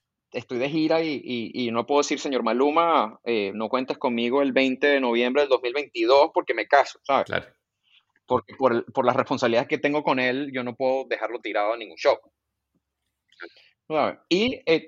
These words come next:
Speaker 1: también he, he aprovechado para hacer las cosas que me gustan, ¿sabes? Hay cosas que también tenía de lado. Eh,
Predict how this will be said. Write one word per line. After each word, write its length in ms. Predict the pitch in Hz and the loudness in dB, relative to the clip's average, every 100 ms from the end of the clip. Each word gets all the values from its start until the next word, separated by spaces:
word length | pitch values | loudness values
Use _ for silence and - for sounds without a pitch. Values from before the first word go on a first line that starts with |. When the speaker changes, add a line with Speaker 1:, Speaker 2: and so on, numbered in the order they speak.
| - | -2
Speaker 1:
también 320 | 170 160 160 | -2 0 0
he, 140 | 180 185 | -2 0
he 80 | 185 | 0
aprovechado 600 | 185 196 190 170 165 196 | 2 2 4 4 2 2
para 120 | 190 | -4
hacer 300 | 160 147 - _ _ - | -4 -8 -10 _ _ -12
las 160 | - | -12
cosas 280 | - 139 147 | -10 -12 -12
que 80 | - | -12
me 120 | 104 | -6
gustan, 420 | 120 - - - _ _ _ | -4 -4 -8 -20 _ _ _
¿sabes? 280 | 139 123 - - | -4 -4 -4 -6
Hay 180 | 120 - | -6 -2
cosas 320 | 127 147 139 | -2 0 0
que 300 | 170 151 - _ _ _ _ | 0 -2 -4 _ _ _ _
también 560 | 135 123 139 131 123 | 0 2 2 2 0
tenía 340 | 156 143 131 143 | -4 -4 -4 -2
de 120 | 135 | 0
lado. 400 | 113 107 113 - _ _ _ - | 2 2 0 -4 _ _ _ -4
Eh, 480 | 117 113 107 101 | -2 0 0 -4